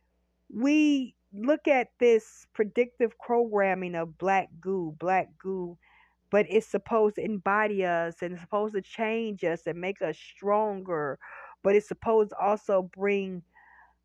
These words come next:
uh, a sort of demon out of us, the sort of dark side out of us. So it's a conspiracy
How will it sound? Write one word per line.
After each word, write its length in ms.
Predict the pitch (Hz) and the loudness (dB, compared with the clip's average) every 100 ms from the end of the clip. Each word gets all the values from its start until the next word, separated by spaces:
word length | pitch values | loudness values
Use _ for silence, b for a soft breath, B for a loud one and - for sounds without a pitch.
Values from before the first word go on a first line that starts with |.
| _ 175 | _ 0
uh, 360 | 170 160 147 - | 2 2 0 -2
a 100 | 170 | -6
sort 300 | - 214 202 | -2 2 2
of 180 | 165 147 | 0 -8
demon 520 | 190 214 214 185 165 | -6 -4 -4 -4 -4
out 160 | 151 143 | -4 -4
of 160 | 135 | -8
us, 140 | 123 151 | -12 -16
the 60 | 151 | -16
sort 260 | - 185 175 | -4 -2 -2
of 100 | 147 135 - | -4 -10 -2
dark 400 | 156 190 185 - - | 2 4 2 0 -14
side 640 | - - 180 147 107 120 - | -12 -2 0 0 -6 -16 -8
out 160 | 170 170 | -4 -4
of 120 | 165 | -4
us. 300 | 147 117 - _ _ _ _ _ _ _ _ _ _ _ - | -8 -10 -14 _ _ _ _ _ _ _ _ _ _ _ -4
So 520 | 269 262 247 226 233 - _ _ _ _ _ _ _ _ _ _ | 2 4 6 4 2 -4 _ _ _ _ _ _ _ _ _ _
it's 220 | 254 285 349 | 2 2 2
a 40 | |
conspiracy 1120 | 370 339 - 339 339 359 370 - 311 311 330 | -2 -4 -2 0 2 0 -2 -4 -4 -4 -8